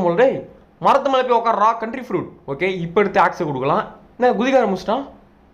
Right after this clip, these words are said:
ஓ, நீங்க அப்படி வரீங்களா? ஆஹா, எங்க வயித்து குத்தி எப்படி, ஐயோ, நடிச்சு பக்கே ஒரு மாதிரி இருக்குங்க. கேம்னால ஓகே, but ரியாலிட்டியில் யோசிச்சு பாருங்களேன், நினைக்கவே சோகமா இருக்கு. ஆ, ஓகே, so அப்புறமா வீடியோ பார்க்குறவங்களாம் மறக்காம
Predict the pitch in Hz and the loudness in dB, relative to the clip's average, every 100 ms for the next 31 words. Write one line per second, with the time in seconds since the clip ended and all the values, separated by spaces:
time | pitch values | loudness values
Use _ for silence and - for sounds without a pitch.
0 | _ _ _ _ _ 247 294 302 233 147 | _ _ _ _ _ 2 4 4 4 2
1 | 107 98 - - - _ _ 175 202 202 | -2 -10 -20 -20 -20 _ _ -8 -6 0
2 | 180 180 - 269 269 247 233 185 113 113 | 0 -2 -6 -4 0 0 2 0 0 -2
3 | 117 110 113 104 127 175 175 - 175 - | -4 -4 -4 -4 -4 -4 -6 -6 -8 -6
4 | 214 170 143 - 190 165 160 165 185 165 | -4 -2 -4 -6 -8 -6 -8 -6 -6 -6
5 | 156 - 196 190 254 262 165 170 226 247 | -8 -8 -6 -2 0 -2 0 2 2 0
6 | 226 220 208 214 - - - - 120 123 | -2 -4 0 0 -2 -14 -20 -20 -8 2
7 | 180 220 247 233 254 247 220 226 226 233 | 4 4 2 2 2 4 2 2 -2 -4
8 | 190 180 - 196 226 262 - 349 196 208 | 0 0 0 -2 0 0 0 0 2 0
9 | 208 202 185 190 190 165 196 196 208 233 | -2 -2 0 0 0 0 -2 0 2 2
10 | 233 180 185 190 208 196 202 214 - 156 | 4 2 2 0 0 -2 -4 -4 -2 0
11 | 135 143 - - - 160 165 185 247 247 | 2 0 -4 -12 -6 0 2 4 4 2
12 | 220 202 170 156 131 131 131 127 160 220 | 0 0 0 -2 0 0 0 0 2 2
13 | 208 180 180 208 254 226 185 143 143 131 | 2 0 -2 0 2 2 0 -4 -4 -4